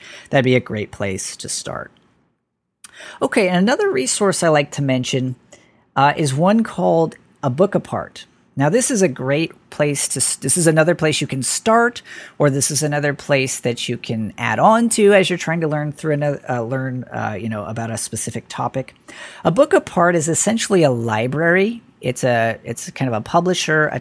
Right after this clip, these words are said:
ton of different topics related to design and web development that you can, you can just buy these specific books. They've got a ton of different books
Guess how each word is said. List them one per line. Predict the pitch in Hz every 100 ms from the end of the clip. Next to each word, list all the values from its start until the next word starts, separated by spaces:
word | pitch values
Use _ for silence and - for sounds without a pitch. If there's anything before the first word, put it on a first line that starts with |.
| -
ton | - - 277
of | 302
different | 220 196 180 -
topics | - - 156 - 104 - - - - - -
related | 143 147 147 143
to | 135
design | 131 127 143 170 220 220
and | 139
web | 139 175 147
development | 123 113 104 90 107 98 - _ _ -
that | 131
you | 160
can, | 165 151 139
you | 143
can | 151
just | 156 -
buy | 139 156
these | 143 139
specific | - - - 127 104 -
books. | 110 - - -
They've | 143
got | 147 143
a |
ton | 127 - 165 180 180
of | - 139
different | 143 120 -
books | 139 -